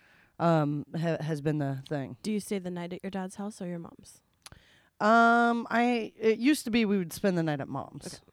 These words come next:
Speaker 2: Okay.
Speaker 1: Um, uh, and it changed. I remember at one time it was actually my mom, my mom's house was Christmas Eve, and then my dad's was Christmas Day.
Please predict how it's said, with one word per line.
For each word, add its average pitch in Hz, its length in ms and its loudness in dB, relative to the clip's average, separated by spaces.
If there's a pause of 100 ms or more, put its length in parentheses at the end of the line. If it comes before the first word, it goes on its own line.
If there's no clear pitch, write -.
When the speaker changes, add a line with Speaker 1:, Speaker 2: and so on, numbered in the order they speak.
(120)
Speaker 2:
Okay. 175 100 4
Speaker 1:
Um, 143 420 0 (800)
uh, 151 480 0 (920)
and 226 120 2
it 240 140 2
changed. 262 680 0
I 214 40 2
remember 262 420 4
at 185 120 0
one 160 240 -2
time 214 460 -2
it 175 100 -2
was 156 340 0
actually 160 400 -4
my 147 160 -2
mom, 139 600 -4 (120)
my 170 160 0
mom's 151 280 -2
house 202 200 -4
was 233 140 -6
Christmas 240 360 -6
Eve, 254 340 -6
and 185 120 -2
then 170 80 -4
my 147 120 -4
dad's 139 300 -4
was 165 160 -8
Christmas 226 400 -4
Day. 233 320 2